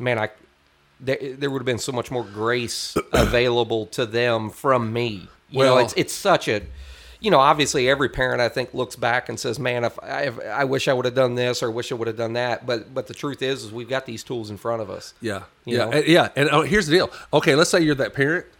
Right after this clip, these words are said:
Speaker 2: okay, and you know about the spiritual stages of growth. Well, let's
Speaker 1: Mm-hmm.
Speaker 2: talk about the two Christians real quick.
Speaker 1: Right.
Speaker 2: You got two kids that are Christians. Okay, let's say they're both fifteen years old.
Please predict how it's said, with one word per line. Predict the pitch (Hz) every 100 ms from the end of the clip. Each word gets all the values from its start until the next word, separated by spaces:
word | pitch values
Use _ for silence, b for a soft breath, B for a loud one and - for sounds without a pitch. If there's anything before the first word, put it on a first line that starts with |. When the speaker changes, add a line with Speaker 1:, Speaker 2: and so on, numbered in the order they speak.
| _ _ _ b b b
Speaker 2:
okay, | 120 110 127 147 143 -
and | 117
you | 131
know | 139
about | 135 135
the |
spiritual | - 139 127 110
stages | 107 127 120 104
of | 101
growth. | 127 160 - -
Well, | 131
let's | 160
Speaker 1:
Mm-hmm. | 196
Speaker 2:
talk |
about | 156 -
the |
two | - 113
Christians | - 160 107 87
real | 82
quick. | 85 - _ _ -
Speaker 1:
Right. | 131 135
Speaker 2:
You | 120
got | 104
two | 127
kids | 120 107 101
that |
are | 110
Christians. | 139 117 -
Okay, | 98 101 110
let's | 120
say | 147
they're | 120
both | 101 104
fifteen | - 92 147
years | 95 87
old. | 135 -